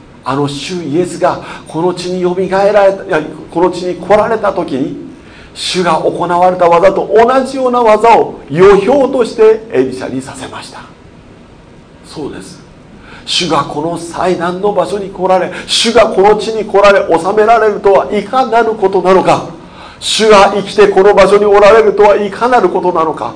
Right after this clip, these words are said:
メシアが来られるとは何が起こるのか。祭壇の火が必要だったんですよ。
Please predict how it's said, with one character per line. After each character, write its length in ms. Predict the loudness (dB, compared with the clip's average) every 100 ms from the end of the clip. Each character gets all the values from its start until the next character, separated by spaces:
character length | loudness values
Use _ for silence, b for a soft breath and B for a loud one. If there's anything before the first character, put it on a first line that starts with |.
| B B
メ 260 | 0 4 4
シ 240 | 2 4
ア 220 | 6 6
が 60 | 6
来 120 | 4
ら 140 | 4 4
れ 100 | 4
る 120 | 2
と 120 | 2
は 160 | 2 2
何 380 | 2 2 2
が 180 | 4 4
起 80 | 2
こ 140 | 0
る 60 | 0
の 120 | -2
か。 300 | -6 -12 -14 -20 -20 -20 -20 -20 -20 -20 -20 -20 -20 -20 -20 -20 -20 -20 -20 -20
祭 420 | -18 -12 -10 -8
壇 240 | -10 -12 -12
の 80 |
火 180 | -14 -14
が 80 | -14
必 240 | -16 -16 -18
要 80 | -18
だ 100 | -20
っ 40 | -18
た 100 | -20
ん 100 | -20
で 80 | -20
す 180 | -20
よ。 80 | -20